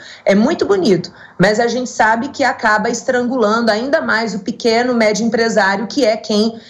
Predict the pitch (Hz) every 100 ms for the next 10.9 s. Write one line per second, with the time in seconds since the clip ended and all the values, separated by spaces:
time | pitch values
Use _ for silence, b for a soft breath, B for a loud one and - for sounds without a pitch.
0 | B - 226 240 226 208 220 226 220 202
1 | 208 233 220 220 208 202 196 208 180 185
2 | 185 185 B B - 190 196 196 185 190
3 | 202 180 170 - B 285 339 381 370 302
4 | 311 311 277 262 240 247 240 269 262 254
5 | 269 247 247 254 240 247 208 202 208 185
6 | 165 - B B 240 330 330 - 294 302
7 | 285 277 254 247 233 269 285 240 - 254
8 | 269 262 254 233 - 226 208 202 170 -
9 | B B 247 349 330 302 320 311 330 285
10 | 285 262 254 247 269 320 302 294